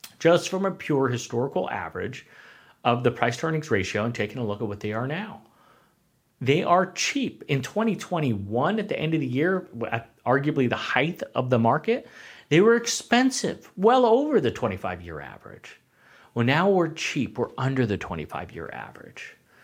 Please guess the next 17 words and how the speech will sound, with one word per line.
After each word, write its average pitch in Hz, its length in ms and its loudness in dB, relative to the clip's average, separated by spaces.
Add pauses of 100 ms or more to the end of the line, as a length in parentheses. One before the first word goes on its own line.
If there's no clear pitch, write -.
(280)
So - 140 0
the 131 100 2
point, 170 400 2
of - 140 -8
course, 180 360 0
with 104 120 -6
that 80 240 -4
is - 260 -12 (440)
this 143 200 2
could - 180 -2
be 160 120 2
a 113 60 4
great 98 360 0
time 82 400 -8 (160)
to 101 100 -10
start 90 500 -4
to - 240 -8